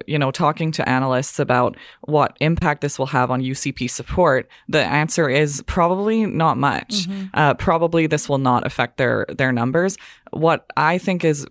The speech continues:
Speaker 1: perhaps more of a concern is that Mark Smith is looking at being an M L A, contributing to policy, obviously holding these views and not apologizing in a sincere way
Speaker 2: Mm-hmm.
Speaker 1: that we've seen so far,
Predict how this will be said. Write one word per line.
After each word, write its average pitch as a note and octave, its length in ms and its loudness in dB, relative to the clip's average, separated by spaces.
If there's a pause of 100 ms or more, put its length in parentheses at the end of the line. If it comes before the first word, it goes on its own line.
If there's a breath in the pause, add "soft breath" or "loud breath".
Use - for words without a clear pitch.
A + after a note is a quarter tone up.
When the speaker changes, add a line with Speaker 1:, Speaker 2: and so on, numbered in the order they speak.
(140)
Speaker 1:
perhaps D#3 500 -2
more C3+ 280 2
of E3+ 100 0
a F#3 40 -2
concern G3+ 760 -2
is C#3 400 0 (240)
that D3+ 340 0 (380)
Mark C#3+ 260 2
Smith D3+ 400 -2
is C#3 260 0
looking C#3 320 0
at A#2+ 140 -2
being B2+ 400 2
an C3 120 2
M B2+ 120 2
L A#2+ 160 2
A, A2 320 0 (460)
contributing C#3+ 500 0
to - 80 -6
policy, A2+ 600 0 (320 loud breath)
obviously C3 720 0 (600)
holding C#3+ 540 2
these C3 240 -4
views B2+ 260 0
and C3 240 0
not C3+ 460 2 (520 soft breath)
apologizing C3 1000 0
in C#3 200 0
a B2+ 60 0
sincere C#3 480 -2
way A#2+ 400 2
Speaker 2:
Mm-hmm. G3+ 200 -8
Speaker 1:
that C3+ 180 0
we've A#2+ 180 -4
seen B2+ 280 2
so A#2 240 0
far, A2 440 0